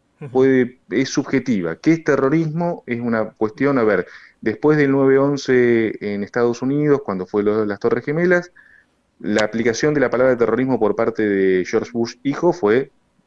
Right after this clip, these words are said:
Speaker 1: Ujú.
Speaker 2: terrorífica, digamos, ¿no? Acá en la Argentina ya tenemos una experiencia bastante larga con respecto a qué se denomina terrorismo y qué pasó cuando se, se buscó grupos, entre comillas, terroristas.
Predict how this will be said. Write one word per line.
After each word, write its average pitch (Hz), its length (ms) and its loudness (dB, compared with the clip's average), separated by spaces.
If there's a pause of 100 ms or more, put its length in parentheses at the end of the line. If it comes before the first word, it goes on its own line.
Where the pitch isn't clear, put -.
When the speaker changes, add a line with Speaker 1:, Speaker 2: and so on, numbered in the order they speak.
Speaker 1:
Ujú. 156 300 -8
Speaker 2:
terrorífica, 98 680 -2
digamos, 80 400 -10
¿no? 113 200 -4 (300)
Acá 104 320 -2
en 160 60 0
la 160 60 2
Argentina 147 440 0
ya 131 140 2
tenemos 127 380 0
una 113 100 -2
experiencia 113 460 -2
bastante 107 340 -2
larga 117 340 2
con 107 160 0
respecto 101 360 -4
a 101 100 -6
qué 120 340 -2 (240)
se - 160 -2
denomina 104 380 0
terrorismo 120 480 0
y 117 60 -2
qué 131 200 0
pasó 123 540 -2 (120)
cuando 90 280 -4
se, - 200 -18
se 95 180 -2
buscó 104 460 0
grupos, 110 440 0 (280)
entre 98 340 -4
comillas, 98 440 -4
terroristas. 90 760 -6